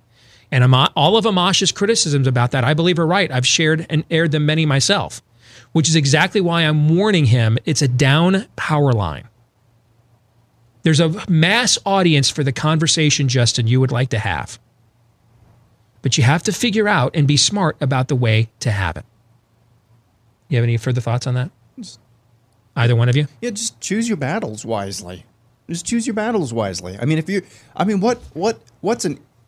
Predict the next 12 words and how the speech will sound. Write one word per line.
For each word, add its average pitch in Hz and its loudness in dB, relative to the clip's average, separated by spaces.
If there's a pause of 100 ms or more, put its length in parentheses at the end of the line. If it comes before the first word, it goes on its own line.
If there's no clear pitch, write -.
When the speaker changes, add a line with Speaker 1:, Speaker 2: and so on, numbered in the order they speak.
Speaker 2:
what's 277 -6
an 123 -8 (220)
issue 156 0
right 131 -2
now 131 -2
that's 120 -4
been 113 -6
raging 127 -2
for 127 -8
two 139 -2
months 113 -4
that 127 -12